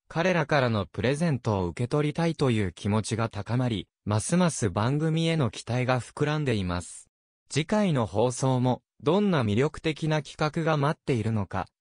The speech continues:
今から楽しみです。この企画は、スノーマンメンバーが、予算一万円で女友達に渡す、誕生日プレゼントを選び、スタジオに設置された、カフェセットで、友達役の今田に渡し、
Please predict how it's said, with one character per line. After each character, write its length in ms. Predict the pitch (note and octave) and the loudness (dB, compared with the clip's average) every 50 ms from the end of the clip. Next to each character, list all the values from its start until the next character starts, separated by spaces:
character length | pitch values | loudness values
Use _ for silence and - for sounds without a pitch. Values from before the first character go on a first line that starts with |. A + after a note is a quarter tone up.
| _ | _
今 240 | - C3 D#3 F3 F3 | 0 2 2 2 2
か 140 | - D#3 C3+ | 2 0 0
ら 140 | A2+ E2 - | 0 -2 -4
楽 240 | - F#2+ G2+ A#2 B2+ | -4 -4 -2 -2 -2
し 180 | B2 - - D3+ | -2 -2 -2 -2
み 140 | D#3 C#3 | -2 0
で 140 | A2 G2+ F#2 | 0 -2 -4
す。 260 | - - - - - _ _ _ _ _ _ _ _ _ _ _ _ _ - | -4 -8 -14 -16 -18 _ _ _ _ _ _ _ _ _ _ _ _ _ -6
こ 160 | - B2 A#2+ | -2 0 0
の 140 | C#3+ D#3+ - | 0 0 -4
企 160 | - - - | -6 -8 -4
画 240 | E3 D#3+ - - D#3+ | -4 -4 0 0 2
は、 200 | D#3 D3+ - - _ _ _ - | 2 2 0 -2 _ _ _ -18
ス 260 | - - - B2+ A#2 | -12 -6 0 2 2
ノ 280 | B2+ C#3+ E3 F3 F3 | 4 4 4 4 2
ー 20 | F3 | 2
マ 160 | F3+ F#3 F#3 | 2 2 2
ン 140 | F#3 F3+ F3+ | 2 2 2
メ 120 | F3+ F#3 | 2 2
ン 80 | F#3 E3+ | 2 2
バ 200 | D#3 C#3+ B2 A#2 | 2 2 0 0
ー 20 | |
が、 200 | - F#2+ F2 - _ _ _ - | 0 -2 -4 -4 _ _ _ -4
予 160 | - G#2 G2+ | -2 0 0
算 340 | - - C#3+ D3+ D#3+ D#3+ D#3+ | 0 0 -2 -2 0 0 -2
一 200 | D#3 - - F3 | -2 -2 0 0
万 260 | F3+ F#3+ G3 G3 F#3 | 2 2 2 2 2
円 200 | F3+ E3+ D3+ C3+ | 2 2 2 2
で 140 | A#2+ A2+ G2+ | 2 2 2
女 380 | F#2+ F#2 A2+ B2+ C#3 D#3 D#3+ D#3 | 2 2 2 2 2 2 0 0
友 260 | - E3+ E3 D#3+ C#3+ | 0 0 0 0 0
達 240 | C#3+ C3 - - A2 | 0 -2 -2 -2 -2
に 140 | G2+ F#2+ F2 | -2 -2 -2
渡 300 | D#2+ D#2 - - F#2+ F#2 | -4 -6 -4 -6 -6 -6
す、 240 | - - G#2 - - _ _ _ | -4 -6 -6 -6 -6 _ _ _
誕 280 | - - B2+ C#3 E3+ E3 | -4 0 0 2 2 2
生 260 | D3+ E3+ E3+ E3+ D#3+ E3+ | 2 2 0 2 0 -2
日 60 | D#3 | -4
プ 120 | - E3+ | -2 0
レ 120 | E3+ F#3 F3 | 0 0 2
ゼ 160 | D#3+ D#3 C3+ | 2 2 0
ン 80 | A#2+ | 0
ト 220 | - - G#2 F#2+ F2 | 0 0 0 0 0
を 100 | F2 E2+ | -2 -2
選 220 | F2 F2 G2+ A2+ A2 | -2 -2 -2 -2 -2
び、 180 | G#2 F#2 - _ _ _ _ - | -2 -6 -6 _ _ _ _ -16
ス 140 | - - | -12 -4
タ 140 | - C3+ C#3 | 0 0 0
ジ 140 | C3+ D3 D#3 | 2 2 2
オ 60 | D3+ | 2
に 140 | D3+ D3 C#3 | 2 2 0
設 180 | - A#2 G#2+ - - | 0 -2 -4 -4 -6
置 80 | - - | -10 -8
さ 160 | - - C3+ | -4 -2 -2
れ 100 | C3 C3 | -2 -2
た、 220 | - C3+ B2+ B2 _ _ _ _ - | 0 -2 -2 -2 _ _ _ _ -6
カ 160 | - A2+ A2+ | -2 -2 -2
フ 100 | G#2+ D3+ | 0 -2
ェ 40 | D3 | -4
セ 180 | B2+ - - E3 | -4 -2 -2 -2
ッ 80 | D#3+ _ - | -4 _ -4
ト 120 | C#3 B2 | -4 -2
で、 200 | G2 F#2 E2+ - _ _ _ _ | -2 -4 -6 -6 _ _ _ _
友 260 | - G#2+ G2+ A#2+ C#3+ D3+ | -2 0 2 2 2 2
達 260 | E3 D#3 - F3+ F#3 | 0 -2 0 0 0
役 260 | G3 F3+ - - C3+ | 0 0 0 0 0
の 140 | A#2 G#2 F#2+ | 2 2 2
今 260 | F#2 F2 F2+ G2+ A#2 | 0 0 0 0 0
田 120 | A2+ A#2 | 0 0
に 160 | A#2+ A#2+ A#2 A2 | 0 0 0 0
渡 260 | A2 G#2+ - A2 A2+ | -2 -2 -2 -4 -4
し、 300 | - - A#2 A2+ - | -4 -4 -6 -6 -6